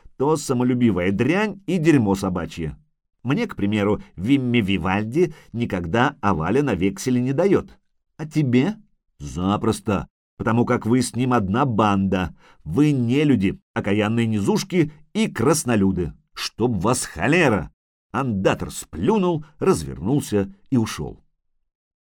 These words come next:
Дайнти, задумавшись, чесал в голове так, что аж шевелюра хрустела. «Что-то мне светит, ребята», сказал он наконец.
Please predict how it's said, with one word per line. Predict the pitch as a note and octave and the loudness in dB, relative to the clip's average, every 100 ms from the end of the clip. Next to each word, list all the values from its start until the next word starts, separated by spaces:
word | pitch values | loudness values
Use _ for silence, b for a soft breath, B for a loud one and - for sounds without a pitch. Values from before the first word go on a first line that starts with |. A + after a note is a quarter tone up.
| - | -14
Дайнти, | C#2 C#2+ E2 A#2 B2+ | -12 -8 -6 -6 -4
задумавшись, | B2 D#2 F2+ C#3+ D3+ D#3+ D#3 - b b b b | -4 -2 -4 -4 -4 -4 -6 -10 b b b b
чесал | - F#2+ - C#3+ C#3 | -14 -10 -4 -2 -2
в | F2+ | 0
голове | G2 F2+ E2+ | 0 0 -2
так, | - D#3+ D#3 | -4 -6 -6
что | - - A2 - | -6 -4 -4 -4
аж | A#2 | -8
шевелюра | - - A#2+ D3+ D3+ G#2 | -6 -4 2 6 6 4
хрустела. | F2 G#2 G#2 - E2 B1+ A1+ _ _ _ _ _ _ _ _ _ | 0 -4 -4 -4 -6 -8 -16 _ _ _ _ _ _ _ _ _
«Что-то | - - _ A2 B2 - | -18 -18 _ -10 -8 -8
мне | D#3 D3 | -6 -4
светит, | D#3 - B2 A2 G2 G2 | -6 -4 0 2 2 -2
ребята», | F#2+ F#2+ F#2 F#2 F#2 - B | -2 0 0 0 -4 -6 B
сказал | B - F#2 F#2 | B -6 -2 -2
он | F2+ F2 | -2 -4
наконец. | F#2 F#2 F#2+ F2 - | -4 -2 -4 -4 -12